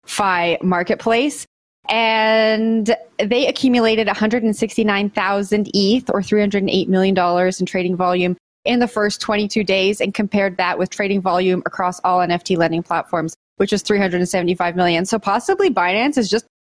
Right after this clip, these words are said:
looking at the trends, looking at what el-, what's going on in the market, where the money is going right now, and making a play, making a bet for the, for the next bull cycle. So I'd be curious to see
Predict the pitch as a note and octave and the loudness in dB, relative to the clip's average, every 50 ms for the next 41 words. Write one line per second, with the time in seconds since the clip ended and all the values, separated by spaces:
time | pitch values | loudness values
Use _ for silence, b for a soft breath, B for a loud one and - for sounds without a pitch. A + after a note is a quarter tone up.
0 | _ _ - G#3 A#3 B3+ C4 C4 C#4 C#4+ C#4+ D4+ - - G#3 F#3 G3 A3+ C4 A3+ | _ _ -2 0 0 2 2 0 0 0 0 -2 -4 -2 0 2 2 2 2 2
1 | G3 A3 - B3 A#3 A3+ G#3+ A3 G#3 G3 F#3 G3 - - G#3 A3 G#3+ - - - | 0 0 2 2 2 2 2 2 2 2 2 2 2 0 0 0 -2 -4 -4 -2
2 | G#3+ G#3+ G#3+ G3+ G3 F#3 G3 A3 A3 G3 F3 F3+ F#3 - B3 B3+ F#3+ G3 G#3+ A3 | 0 2 2 2 2 0 2 2 2 2 2 0 0 0 0 0 2 2 2 2
3 | A#3+ A#3+ B3 A3 G3 F#3+ G3+ A3+ B3 A#3 G#3 F#3+ - - G3+ F#3+ G3+ G#3 G#3+ A3+ | 4 2 2 2 2 2 2 2 2 2 2 0 0 0 2 2 4 4 2 2
4 | A3 A3 A3 A3+ G3+ A3+ A#3 A3+ B3 C4+ D4 D4+ - _ _ _ - G#3 A3+ A#3 | 2 0 0 0 0 0 0 0 2 2 0 0 -2 _ _ _ -4 -2 0 2
5 | A3+ A3 A3 A#3 - B3+ C4+ C4+ B3 - - G3+ F#3+ G#3 B3 B3 G3+ F#3+ G3 G#3+ | 2 2 2 2 2 2 4 2 2 0 0 0 2 2 2 2 2 2 2 2
6 | A3+ A3+ G#3+ F3 - F#3 - - - A3 G#3 F#3+ F#3+ F#3+ F#3+ F#3 F3+ - - - | 2 2 2 2 0 0 0 0 0 0 0 2 2 4 4 4 2 2 0 -2
7 | A#3+ A3 G#3 G#3 G#3 - - - G3+ G3+ - G#3+ F#3+ F#3 - F3+ F3 F3+ - F#3+ | -2 0 0 -2 -2 -2 -2 -2 -2 -2 0 -2 -2 -2 0 -2 -2 0 0 0
8 | G#3 A3+ D#4 D4+ D4+ - D#4 D#4 C#4+ C4 - - B3 A3 - - A#3+ A#3 A3 G#3+ | 0 0 0 -2 0 2 2 2 2 2 0 0 -2 -2 -2 0 0 2 2 2
9 | G#3+ | 0